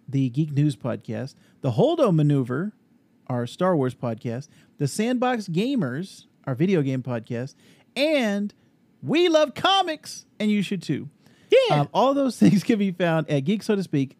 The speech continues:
Speaker 1: dot com slash network. Um, you can also find us on Instagram and Twitter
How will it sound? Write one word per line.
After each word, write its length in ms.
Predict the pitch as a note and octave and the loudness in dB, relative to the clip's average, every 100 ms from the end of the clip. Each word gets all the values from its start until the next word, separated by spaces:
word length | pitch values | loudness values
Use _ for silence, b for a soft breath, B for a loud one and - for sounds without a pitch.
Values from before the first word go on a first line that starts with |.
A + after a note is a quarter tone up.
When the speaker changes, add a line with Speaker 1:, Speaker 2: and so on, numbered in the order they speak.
| B2+ | -2
Speaker 1:
dot 260 | D#3 F#3+ | 0 0
com 360 | - D#3+ B2+ A#2 | -2 -2 -2 -6
slash 520 | - - D#3+ G#3 G3+ | -10 -4 0 0 0
network. 680 | F#3 A#3+ C4+ B2 A2+ C#3+ - _ _ _ _ C#3 | 0 0 -2 -6 -10 -12 -18 _ _ _ _ -4
Um, 260 | C3+ C3+ | -2 -2
you 80 | D#3 | -2
can 100 | F#3 | -2
also 200 | G3+ G#3 | 0 -2
find 240 | G3+ F#3+ | -4 -2
us 140 | F#3 - - | -4 -4 -4
on 220 | D4 D4 | -2 0
Instagram 520 | C4+ A#3+ G#3+ G#3+ G#3+ | -2 -4 -6 -4 -4
and 80 | G3 | -4
Twitter 360 | - D#3+ D#3 | -2 -2 -2